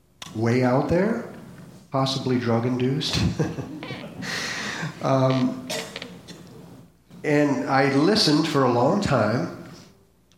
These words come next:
and I said, "What would you like from me?" Um, he said, "I, I'd like your opinion." Um,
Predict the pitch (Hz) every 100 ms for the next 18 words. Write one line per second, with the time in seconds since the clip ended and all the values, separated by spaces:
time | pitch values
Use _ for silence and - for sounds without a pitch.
0 | _ 123 117 117 131 165 185 180 170 131
1 | 139 - 110 104 104 104 - - - -
2 | - - 110 104 104 104 104 - - -
3 | _ _ 143 - 214 196 196 - - -
4 | - - _ _ _ _ _ - _ -
5 | - 135 139 147 - 143 - 170 160 110
6 | - - - - - - _ _ - 110
7 | 107 107 107 104